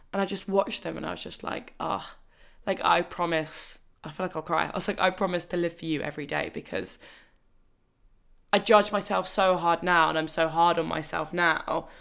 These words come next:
but I know when I'm, like, twenty-eight, thirty, forty, I'm gonna look back on this point where I'm twenty-two,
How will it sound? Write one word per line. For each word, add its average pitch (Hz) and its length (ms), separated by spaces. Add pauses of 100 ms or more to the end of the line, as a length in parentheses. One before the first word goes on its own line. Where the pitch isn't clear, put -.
(160)
but 202 80
I 190 100
know 202 260
when 196 140
I'm, 185 160
like, 165 280 (280)
twenty-eight, 196 640
thirty, 190 460
forty, 180 500
I'm 160 100
gonna 170 140
look 180 180
back - 220
on - 80
this 170 160
point 185 300
where 160 100
I'm 160 100
twenty-two, 175 840